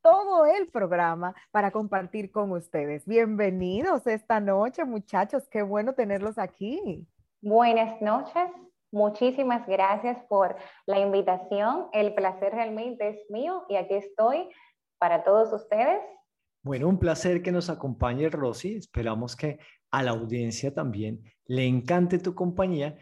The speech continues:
Speaker 3: y entonces ojalá con tu anuencia te tengamos más seguido por aquí en Sumas. ¿Qué tenemos para el día de hoy, señorita Ivette? Yo sé que tenemos mucho contenido porque
Speaker 1: Así es.
Speaker 3: estuve revisando las noticias y están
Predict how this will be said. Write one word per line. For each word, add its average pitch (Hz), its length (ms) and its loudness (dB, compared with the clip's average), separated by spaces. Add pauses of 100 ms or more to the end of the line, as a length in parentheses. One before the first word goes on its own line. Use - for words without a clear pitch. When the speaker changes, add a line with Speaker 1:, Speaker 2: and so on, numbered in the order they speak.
(240)
Speaker 3:
y 113 160 -6
entonces 110 840 -4
ojalá 131 600 2
con 107 220 -8
tu 104 160 -10
anuencia 131 720 0 (260)
te 135 120 0
tengamos 120 420 0
más 139 160 2
seguido 139 380 2
por 143 160 0
aquí 113 320 -8 (100)
en 120 240 0
Sumas. - 760 -4 (760)
¿Qué 175 100 -2
tenemos 254 360 0
para 233 180 -2
el 175 100 2
día 156 220 0
de 180 100 2
hoy, 143 320 0
señorita 120 600 -6
Ivette? 120 480 -6
Yo 120 100 -10
sé 165 140 -6
que 185 100 -8
tenemos 151 380 -2
mucho 170 400 -4
contenido 131 720 -6 (600)
porque 113 340 -8
Speaker 1:
Así 180 80 -8
es. - 20 -10
Speaker 3:
estuve 127 260 2
revisando 131 560 2
las 151 160 4
noticias 131 580 -2
y 165 60 0
están 120 760 -4